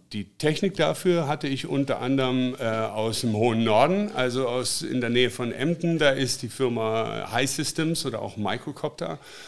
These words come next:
Die haben mir die Teile dann, äh, beschafft, beziehungsweise sogar teilweise schon so hergestellt, wie ich sie brauche. Und, äh, in dem Fall konnte ich dann da wunderbare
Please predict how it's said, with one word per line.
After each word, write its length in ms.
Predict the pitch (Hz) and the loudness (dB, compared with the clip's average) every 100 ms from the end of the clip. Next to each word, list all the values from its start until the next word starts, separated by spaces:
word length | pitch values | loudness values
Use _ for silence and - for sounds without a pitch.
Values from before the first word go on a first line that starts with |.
| - _ - | -20 _ -8
Die 80 | 117 | -4
haben 160 | 127 | 0
mir 240 | 127 120 113 | 2 0 0
die 100 | 98 | -4
Teile 400 | 110 113 156 151 | 0 2 2 -2
dann, 360 | 151 151 151 | 0 0 0
äh, 360 | - 135 135 135 | -2 -2 0 -2
beschafft, 460 | 135 - 139 135 - | -2 -2 -2 -6 -10
beziehungsweise 720 | 110 - 120 113 110 110 107 | -8 -4 -2 -2 -2 -4 -4
sogar 340 | 107 107 104 104 | -6 -4 -4 -2
teilweise 500 | 110 104 104 101 104 | -4 -2 -4 -4 -6
schon 460 | 113 107 110 113 | -4 -4 -4 -6
so 600 | 110 113 127 139 143 143 | -6 0 2 2 0 -2
hergestellt, 680 | 127 127 135 127 - 123 123 | -2 0 0 0 -2 -2 -2
wie 160 | 127 117 | -4 -6
ich 120 | 101 | -6
sie 100 | 110 | -8
brauche. 540 | 101 98 120 147 202 196 - - - - - - _ | -2 2 2 2 -2 -4 -16 -18 -16 -16 -18 -20 _
Und, 500 | 123 127 135 131 - | 2 6 6 4 0
äh, 320 | 131 123 120 120 | 0 0 0 0
in 140 | 110 | 0
dem 200 | 107 110 | -2 -2
Fall 460 | - 120 135 165 180 | -2 -2 0 0 0
konnte 380 | - 139 143 | -2 -2 -2
ich 180 | - 131 | -6 -8
dann 180 | 143 135 | -6 -4
da 300 | 131 131 123 | -2 -4 -4
wunderbare 960 | 127 135 127 110 120 127 131 131 131 | -2 -2 -4 -2 -2 0 0 0 -2